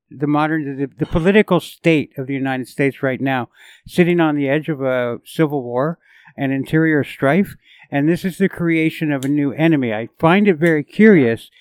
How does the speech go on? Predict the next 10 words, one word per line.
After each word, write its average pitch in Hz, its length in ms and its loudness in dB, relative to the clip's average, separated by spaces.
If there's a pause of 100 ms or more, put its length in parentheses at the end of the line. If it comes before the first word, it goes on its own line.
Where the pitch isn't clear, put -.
(260)
the 151 80 2
non- 170 520 2 (220)
the 156 80 -4
biological 165 800 2
non-human 147 760 0
entity, 139 600 -2 (360)
or 143 580 2 (840)
the 170 280 0
enemy, 127 580 -2 (160)
right? 135 320 -2